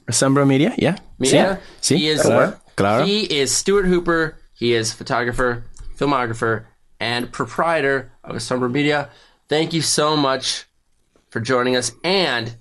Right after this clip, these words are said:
Speaker 2: if I can kick off the conversation by asking you to be so generous as to answer the question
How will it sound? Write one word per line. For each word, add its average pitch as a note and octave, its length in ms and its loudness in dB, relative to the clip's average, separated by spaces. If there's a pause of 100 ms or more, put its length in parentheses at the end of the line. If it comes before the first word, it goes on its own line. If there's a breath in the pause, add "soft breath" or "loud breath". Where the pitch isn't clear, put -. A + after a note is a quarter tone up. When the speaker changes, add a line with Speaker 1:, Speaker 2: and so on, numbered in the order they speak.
(180)
Speaker 2:
if B2 120 -4 (180)
I D3 180 0
can D3+ 160 -4
kick C3+ 200 -4
off G#2 160 -4
the C3 80 -8
conversation A2+ 720 -2 (160 soft breath)
by D#2+ 140 -6
asking B2 460 -4
you C3 80 0
to A#2 80 -2
be A2 160 -2
so C#3 320 0
generous C3 400 0
as A2+ 200 -4
to - 160 -12
answer A#2+ 260 -4
the A#2 80 -4
question A2+ 580 -6